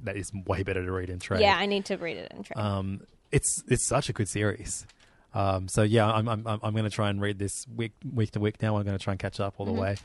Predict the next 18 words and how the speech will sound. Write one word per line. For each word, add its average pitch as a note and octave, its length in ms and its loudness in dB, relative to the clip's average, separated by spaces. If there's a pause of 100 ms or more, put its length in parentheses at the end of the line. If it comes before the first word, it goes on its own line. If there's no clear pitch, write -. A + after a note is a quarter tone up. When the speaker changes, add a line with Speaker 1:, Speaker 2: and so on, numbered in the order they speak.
(480)
Speaker 1:
Um, F#2+ 360 -2 (200)
it's A#2+ 180 2
a, - 100 0
it's C3 140 2
a, - 20 4 (120)
it's A#2+ 120 0
a B2+ 40 6
great A2 200 6
series, F#2+ 260 2
and F#2+ 100 0
I, F#2+ 60 0
I, G2 320 0
and, G#2+ 220 -2
you B2 80 -2
know, A#2 80 4
if, B2 260 2
if B2+ 160 0
you, B2+ 320 8